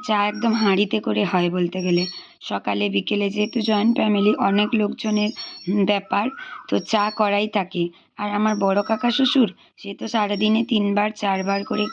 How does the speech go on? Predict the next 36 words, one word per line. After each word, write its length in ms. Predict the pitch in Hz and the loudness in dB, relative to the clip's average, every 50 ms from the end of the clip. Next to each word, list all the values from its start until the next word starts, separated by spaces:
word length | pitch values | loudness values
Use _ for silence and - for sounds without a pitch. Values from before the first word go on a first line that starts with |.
| - - | -6 -4
চা 200 | - 185 180 175 | -2 0 0 -2
খায়, 260 | 170 - 170 170 170 - _ - - _ _ - 196 | -2 -4 -6 -6 -6 -6 _ -20 -20 _ _ -8 -2
যখন 280 | 202 214 202 - 233 247 | 0 0 0 2 4 4
ইচ্ছে 300 | 247 233 226 - - 240 233 | 4 4 2 0 -2 0 0
হয় 180 | 233 233 240 247 - | 0 0 0 -2 -4
তখনই 460 | - 214 190 - - 196 214 220 220 220 | -6 -8 -8 -8 -8 -6 -4 -4 -4 -4
চা 280 | - - 196 180 175 175 | -6 -6 -4 -4 -4 -6
খায়। 260 | - 170 165 170 175 - _ _ _ _ _ _ | -8 -10 -10 -10 -12 -14 _ _ _ _ _ _
তো 120 | _ - - | _ -14 -8
চাটা 380 | - 220 208 202 202 - 208 | -2 -2 0 0 0 -2 -6
খাওয়া 280 | 208 - 202 202 208 208 | -4 -2 0 0 0 0
কমপ্লিট। 460 | - 208 190 190 190 - 214 226 - _ _ _ - | 2 0 -2 -2 -2 0 0 0 0 _ _ _ -6
<clears throat> 480 | - - 359 370 359 240 208 196 185 - | 0 4 4 6 6 6 4 2 2 0
তো 100 | 226 220 | -2 0
চাটা 460 | 220 226 220 208 208 214 - 233 233 233 | 2 2 2 2 0 -2 0 0 -2 -2
খেয়ে 300 | 233 - 214 220 220 247 320 - - - - - _ _ | -2 -2 0 0 0 0 -2 -6 -20 -20 -20 -20 _ _
চলে 260 | - 214 214 208 214 220 | 0 0 2 4 4 4
এলাম 220 | 220 226 226 220 220 | 4 2 2 4 2
একটু 220 | 220 - - 240 | 2 0 -4 -12
ঠাকুর 400 | 233 - 202 208 - - 226 220 | -10 -8 -8 -8 -6 -6 -6 -4
ঘরে, 280 | 202 208 208 196 208 233 - - _ _ _ _ _ _ _ _ _ _ | -2 0 0 2 2 0 0 -4 _ _ _ _ _ _ _ _ _ _
মানে 220 | 202 202 208 214 214 220 | -10 -6 -4 -2 -2 -2
একটু 180 | 208 - - 226 214 | -2 -4 -6 -8 -2
বাড়ির 360 | 220 214 202 196 220 226 208 | 0 0 0 2 2 0 2
বউ 200 | 196 214 214 220 220 | 4 4 4 4 2
সাজার 400 | - 226 220 202 208 214 208 214 | 2 0 -2 0 0 0 0 0
ইচ্ছে 280 | 196 - - - 226 214 | -4 -4 -8 -6 -4 -2
হলো, 260 | 196 208 196 190 202 226 254 - _ _ _ _ _ _ _ | 0 2 2 2 2 0 -2 -4 _ _ _ _ _ _ _
সন্ধে 420 | - - 220 220 226 220 214 220 214 | -14 -8 -4 -2 -2 0 0 0 0
দেব 160 | 220 214 208 220 220 | 0 0 0 0 0
বলে 200 | 208 214 214 214 | 2 2 2 2
একটু 220 | 226 220 - - 233 | 0 -2 -6 -12 -8
ঠাকুর 340 | - 208 - - - 214 208 | -6 -6 -6 -4 -4 -4 -2
বাড়িতে 400 | 208 202 202 208 202 - 233 240 269 277 - _ _ _ _ _ _ - | -2 0 0 -2 -2 0 0 0 0 -2 -6 _ _ _ _ _ _ -12
চলে 300 | - 214 208 196 190 185 180 | -8 -6 -2 -2 0 0 0
এলাম। 240 | 175 175 175 175 | 0 0 -2 -4